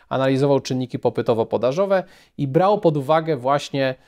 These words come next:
e, czynniki realne, zwracając uwagę na to, że stopa procentowa nie jest zjawiskiem w stu procentach pieniężnym, zależnym tylko od ilości, od ilości pieniądza, ale jest też zjawiskiem, który zależy od innych realnych aspektów.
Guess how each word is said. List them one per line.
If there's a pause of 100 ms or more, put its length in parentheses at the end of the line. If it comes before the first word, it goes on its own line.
(220)
e,
czynniki
realne,
zwracając
uwagę
na
to,
że
stopa
procentowa
nie
jest
zjawiskiem
w
stu
procentach
pieniężnym,
zależnym
tylko
od
ilości,
od
ilości
pieniądza,
ale
jest
też
zjawiskiem,
który
zależy (300)
od
innych (220)
realnych
aspektów.